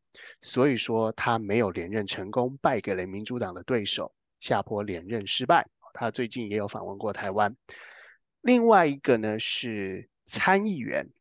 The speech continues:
联邦参议员在奥克拉荷马州的另外一位参议员宣布年底要退休，所以在参议院跟众议院各可能会少掉一席。除此之外，其实大局上没有改变。那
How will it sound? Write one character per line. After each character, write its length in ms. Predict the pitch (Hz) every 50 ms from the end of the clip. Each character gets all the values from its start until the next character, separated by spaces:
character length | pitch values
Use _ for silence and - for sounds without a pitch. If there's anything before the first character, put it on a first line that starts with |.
| _ _ -
联 140 | 127 120 131
邦 160 | 147 151 151
参 240 | 151 - 151 139 143
议 20 |
员 200 | 143 127 110 101
在 120 | 107 131 127
奥 220 | - 147 147 135
克 140 | - - 151
拉 120 | 131 127
荷 140 | 127 - 110
马 200 | 110 110 95 90
州 160 | - - 107
的 100 | 104 104
另 160 | 107 127 123 123
外 100 | 117 110
一 40 |
位 100 | 110 107
参 200 | 101 - 117 107
议 40 | 107
员 160 | 104 98 92 95
宣 240 | - - 127 113 113
布 140 | 123 117
年 280 | 107 98 95 92 104 117
底 120 | - 104
要 180 | 87 90 92 90
退 240 | - - 110 95 95
休， 340 | - - 104 95 95 95 -
所 240 | _ - - - 110
以 100 | 98 95
在 220 | - 110 101 95 92
参 300 | - - - 139 143 147 151 151 160 -
议 120 | 147 135
院 220 | 120 117 120 110 104
跟 180 | 110 107 107
众 240 | - - 117 110 110
议 20 | 107
院 260 | 107 104 95 90 92 -
各 320 | - 165 147 120 104 98
可 280 | - - - - 95 85
能 200 | 90 90 92 104
会 180 | - 127 110
少 220 | 98 - 120 107 95
掉 220 | - 113 107 101 110
一 100 | 123 113
席。 580 | - - - - - - 67 67 92 135 - _ _ - - - - - - _
除 160 | - - 151
此 120 | 160 143 110
之 120 | 95 120
外， 200 | 123 127 117 110
其 160 | - - 110
实 80 | 95 107
大 200 | - 147 123 110
局 120 | 95 - 92
上 180 | - 120 98 95
没 100 | 92 185
有 80 | 180
改 160 | - - - -
变。 200 | - 92 - _ _ _ _ _ _ _ _ _ _ _ _ _ _ - - - - - - - - - - -
那 340 | - 220 196 175 170 160